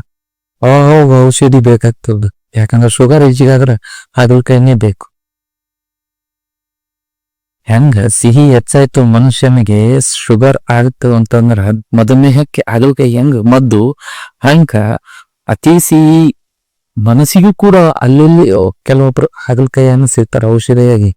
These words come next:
ಅಂದ್ರ ನಮ್ಮನ್ನ ಎಚ್ಚರ ಮಾಡಕ್ ಬಾಳ ಮೈಮರೆತು ಎಲ್ಲರಿಗೂ ನಂಬ್ಕೊಂತ ಹೋಗ್ಬೇಡ್ರಪ್ಪ,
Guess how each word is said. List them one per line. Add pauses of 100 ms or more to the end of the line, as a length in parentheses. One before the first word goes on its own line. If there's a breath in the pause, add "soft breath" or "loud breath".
(640)
ಅಂದ್ರ
ನಮ್ಮನ್ನ
ಎಚ್ಚರ
ಮಾಡಕ್ (880)
ಬಾಳ
ಮೈಮರೆತು
ಎಲ್ಲರಿಗೂ
ನಂಬ್ಕೊಂತ
ಹೋಗ್ಬೇಡ್ರಪ್ಪ,